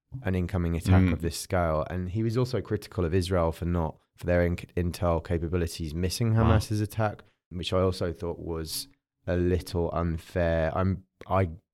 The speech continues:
Speaker 1: would guess, uh, and this is, could upset some people, that Israel has better intel capabilities than North Korea.
Speaker 2: Hmm.
Speaker 1: So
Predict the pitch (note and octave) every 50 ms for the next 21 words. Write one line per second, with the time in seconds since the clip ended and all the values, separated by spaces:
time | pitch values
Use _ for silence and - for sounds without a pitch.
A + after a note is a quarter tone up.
0 | _ F#2 E2+ F2+ E2 D#2 - _ _ _ - - G#2 F2+ D#2+ F2+ - - - -
1 | - - _ _ _ _ _ _ _ - G2 E2 E2 E2 E2 E2 D2+ D2 C#2+ E2
2 | E2+ D#2+ - - G2+ - - _ _ _ - - F2+ E2 C#2+ C2 - - _ -
3 | E2+ D#2 - - - F2+ D2+ - - - D#2+ E2 D#2 D#2+ E2+ D#2 - E2+ E2 D#2+
4 | D#2 D2 - - _ - F2 D#2 F2 F2 D#2+ D#2+ D#2+ D#2+ D2+ - - E2+ D#2+ D#2+
5 | C2 C#2+ D#2+ D#2 - F2+ E2 D#2+ D#2 D2 - _ _ _ _ _ - F#2 D#2+ D2
6 | C#2+ E2+ E2+ E2 D#2+ - E2 D#2+ D2 E2 D#2+ E2 E2 E2 D#2+ - - - E2+ E2+
7 | F2 F2 G#2 - _ - A2+ B2+ A#2 F#2 D2 - _ _ _ - E2 - - -
8 | E2+ E2 D#2+ D#2 D#2 D#2 D#2 D#2